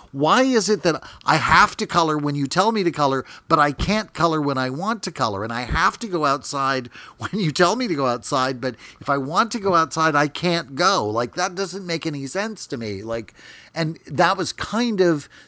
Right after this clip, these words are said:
the nature of who I was as a kid, how I felt. It was like, "Why are you talking to me like this?"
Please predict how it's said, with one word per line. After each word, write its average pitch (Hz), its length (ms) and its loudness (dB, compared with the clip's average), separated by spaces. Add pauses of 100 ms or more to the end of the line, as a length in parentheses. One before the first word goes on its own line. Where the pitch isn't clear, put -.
the 160 100 4
nature 147 500 0
of 127 140 -2
who 165 260 -4
I 135 180 -2
was 127 460 -4
as 107 160 -8
a 117 60 -10
kid, 196 300 -4
how 131 200 -10
I 127 160 -4
felt. 208 300 -6
It 151 80 -6
was 147 180 -6
like, 139 160 -4 (380)
"Why 143 240 -2
are 254 100 -2
you 180 200 -2
talking 143 560 -4
to 104 120 -8
me 90 160 -8
like 80 320 -12
this?" - 560 -12